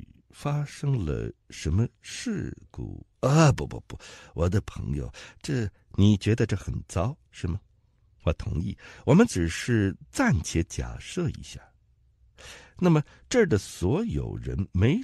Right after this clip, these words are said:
准儿就被死亡联系在一起了。”“啊，再来点酒吧。”波克先生连忙斟起酒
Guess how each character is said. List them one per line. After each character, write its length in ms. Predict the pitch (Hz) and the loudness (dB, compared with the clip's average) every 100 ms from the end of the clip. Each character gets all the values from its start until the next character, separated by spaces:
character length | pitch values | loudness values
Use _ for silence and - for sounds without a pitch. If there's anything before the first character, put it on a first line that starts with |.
| - | -4
准 160 | - | -8
儿 120 | 50 | -8
就 520 | - 98 85 73 53 50 _ _ _ _ _ _ _ _ _ _ | -6 -2 0 0 -4 -10 _ _ _ _ _ _ _ _ _ _
被 280 | - 95 71 - _ _ | -2 0 -2 -6 _ _
死 580 | - - - 67 60 50 - | -14 -10 -8 -8 -8 -12 -10
亡 360 | 64 60 80 190 - _ _ _ _ _ - | -8 -4 -4 -6 -10 _ _ _ _ _ 0
联 340 | 82 82 95 | 4 6 4
系 240 | - - | 2 -6
在 180 | 60 - - | -6 -8 -6
一 120 | - | -10
起 300 | - - - - | -10 -14 -16 -20
了。 100 | _ _ _ _ - | _ _ _ _ -2
”“啊， 480 | 107 101 104 - 95 - - - | 0 0 -2 -2 -6 -6 -8 -4
再 220 | 123 87 | -4 -4
来 180 | 69 80 | -6 -8
点 180 | 92 90 | -6 -6
酒 220 | - 67 - - | -6 -8 -10 -10
吧。” 240 | 73 64 - _ _ _ _ _ _ | -6 -6 -10 _ _ _ _ _ _
波 140 | - 175 | 6 6
克 140 | 110 | 6
先 220 | - 98 | 2 2
生 200 | 90 76 - - - - | 2 0 -2 -10 -10 0
连 200 | 82 104 | 4 4
忙 320 | 101 62 78 | 2 0 -4
斟 200 | - 90 92 | -2 -2 -2
起 180 | - | -6
酒 260 | 80 - - | -12 -12 -14